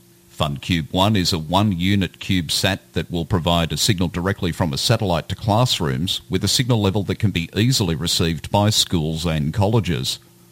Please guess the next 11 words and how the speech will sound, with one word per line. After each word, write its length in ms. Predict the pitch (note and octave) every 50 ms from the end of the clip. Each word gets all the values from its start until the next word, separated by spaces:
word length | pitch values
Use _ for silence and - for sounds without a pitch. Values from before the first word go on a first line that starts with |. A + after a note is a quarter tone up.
| - - _ _ _ - _ _ -
And 180 | - - G#2+ G2+
still 300 | - - - D3+ C3+ G#2+
on 140 | G#2 C3+ D3+
satellites, 680 | - - - F2+ - D2+ E2 D2+ B1+ B1 B1 - -
inflatable 640 | - E2 E2 - - G#2+ F#2 F2 E2+ D#2 F2 D2 D2+ C#2+
antenna 420 | C#2 C2 - - A#2 G#2 G2 F2
could 280 | - - G#2 F#2+ D#2+ -
give 280 | G2 F#2 F2 D2 -
CubeSats 680 | - - B2+ C3+ B2 - - - B1 E2 F#2+ - - -
greater 320 | - F2+ E2+ E2 D2 D2+
reach. 540 | - D#2 G2 A#2 A2+ - - - - -